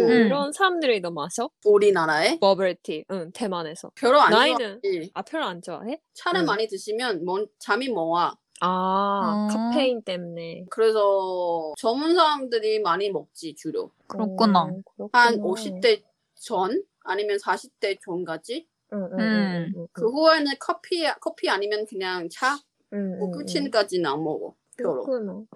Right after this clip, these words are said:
Speaker 1: 그래도 그렇게 많이 있구나, 가게가.
Speaker 3: 많이 있어. <laughs> 젊은 사람들이 되게 많이 사니까 그래.
Speaker 1: 어.
Speaker 2: 아니, 엄청 많지.
Speaker 3: 어,
Speaker 1: 진짜
Speaker 3: 주변에
Speaker 1: 많아.
Speaker 3: 뭐 하루, 하루 한 편 아니지만 이틀 한 잔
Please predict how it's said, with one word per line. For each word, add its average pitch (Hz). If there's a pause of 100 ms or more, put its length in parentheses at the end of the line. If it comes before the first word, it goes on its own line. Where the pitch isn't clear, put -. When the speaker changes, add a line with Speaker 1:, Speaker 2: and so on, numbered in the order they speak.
Speaker 1:
그래도 302
그렇게 214
많이 180
있구나, 180 (180)
가게가. 180 (400)
Speaker 3:
많이 240 (100)
있어. 202
<laughs> 240
젊은 294
사람들이 320
되게 269
많이 403 (100)
사니까 330
그래. 190
Speaker 1:
어. 208 (260)
Speaker 2:
아니, 208
엄청 240
많지. 233 (460)
Speaker 3:
어, 220
Speaker 1:
진짜 269
Speaker 3:
주변에 -
Speaker 1:
많아. 294
Speaker 3:
뭐 226
하루, 277
하루 403
한 415
편 415
아니지만 202 (220)
이틀 254
한 415
잔 427